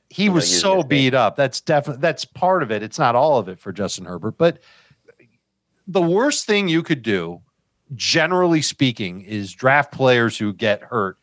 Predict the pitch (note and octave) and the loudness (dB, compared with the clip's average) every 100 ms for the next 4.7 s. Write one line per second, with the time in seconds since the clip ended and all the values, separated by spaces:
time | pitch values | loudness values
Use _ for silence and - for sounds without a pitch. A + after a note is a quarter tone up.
0 | _ _ _ G#2 G#2 G2+ - C3+ A#2+ G#2+ | _ _ _ -4 -2 -2 -2 -2 -2 0
1 | A2+ G#2 A2 G#2 F2+ G#2 F#2+ - F#2+ F#2+ | 0 2 0 0 0 0 0 -2 -2 -4
2 | F#2+ F2+ G#2 G#2 - B2 A2 G#2+ F2+ G2+ | -6 -2 0 0 2 -2 -2 -4 0 2
3 | G2+ F#2+ F#2 _ _ C3 C3+ B2 A#2+ A#2 | 2 0 -4 _ _ -4 0 2 2 2
4 | G#2+ F#2+ G2+ E2+ E2+ - | 2 0 -2 -2 -2 -12